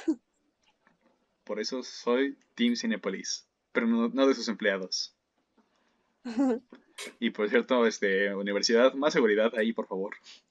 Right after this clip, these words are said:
Speaker 1: <laughs>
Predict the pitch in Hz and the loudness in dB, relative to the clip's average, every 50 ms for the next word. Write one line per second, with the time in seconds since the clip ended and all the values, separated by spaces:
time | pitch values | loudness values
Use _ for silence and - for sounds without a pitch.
0 | _ _ _ _ _ _ _ _ _ _ _ _ _ _ _ _ _ _ _ - | _ _ _ _ _ _ _ _ _ _ _ _ _ _ _ _ _ _ _ -4
1 | - - - - 640 605 - - - - - - 415 - - - - 339 403 190 | -4 -4 -4 -6 -8 -10 -10 -12 -16 -2 0 0 0 0 0 4 6 8 8 10
2 | 196 185 - 175 151 131 | 10 8 8 4 0 -4